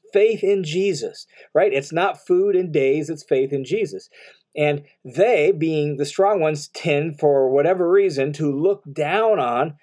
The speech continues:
those who haven't worked out these implications of their faith, the weak.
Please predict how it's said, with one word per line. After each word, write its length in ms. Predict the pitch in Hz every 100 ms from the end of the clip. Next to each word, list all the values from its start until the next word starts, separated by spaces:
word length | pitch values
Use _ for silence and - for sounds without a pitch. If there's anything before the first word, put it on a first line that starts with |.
| _
those 460 | - 139 180 202 -
who 100 | 214
haven't 440 | 151 170 175 139
worked 440 | 143 170 208 214 -
out 320 | 156 208 170
these 260 | - 156 143
implications 840 | 160 165 165 151 156 135 - 151 143
of 220 | 147 139
their 140 | 143
faith, 420 | 135 220 160 196 - _ _
the 160 | 147 170
weak. 500 | 180 262 156 _ -